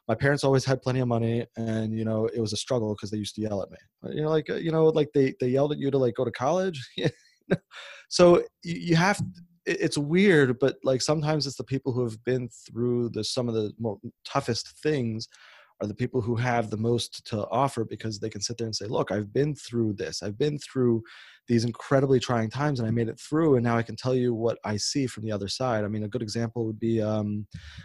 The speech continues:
I think his name is John McLeary, who wrote the book On Fire, right? When he was eight, nine years old or something, his, he was burned, his almost, his, almost his entire body was on fire. And so he went through a harrowing experience. He lost limbs. He lost, you know, he had to heal. He had to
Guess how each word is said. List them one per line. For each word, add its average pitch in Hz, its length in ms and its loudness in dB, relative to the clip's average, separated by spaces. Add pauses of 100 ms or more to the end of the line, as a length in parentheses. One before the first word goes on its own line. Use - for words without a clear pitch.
(160)
I - 40 -6
think 123 100 0
his 117 120 -2
name 113 120 0
is 104 80 -2
John 117 280 2
McLeary, 117 500 0 (500)
who 123 200 0
wrote 120 300 2
the 110 80 -6
book 113 260 -2
On 107 200 -2
Fire, 123 500 0
right? 110 260 -4
When 113 120 -4
he 120 100 -2
was 110 320 -2 (320)
eight, 123 180 -4
nine 120 200 0
years 113 160 0
old 151 180 0
or 131 40 -2
something, 107 340 -4
his, 107 240 -6 (160)
he - 120 -10
was 110 140 -2
burned, 127 380 -2
his 120 100 -4
almost, 143 340 -2
his, 117 280 -4 (260)
almost 139 340 -2
his 120 140 -6
entire 127 600 -2
body 104 520 0 (400)
was 95 120 -8
on 95 100 -6
fire. - 420 -6
And 98 140 -12
so 110 320 -4 (640)
he 135 120 0
went 127 180 2
through 127 160 0
a 107 40 4
harrowing 123 360 2
experience. 113 560 0
He 120 80 -4
lost 110 400 0
limbs. 110 340 0
He 117 80 -6
lost, 110 460 -2
you 113 60 -2
know, 107 100 0
he 110 80 2
had 107 120 -2
to 107 120 -4
heal. 110 380 2
He 110 80 0
had 107 140 -2
to 110 280 -2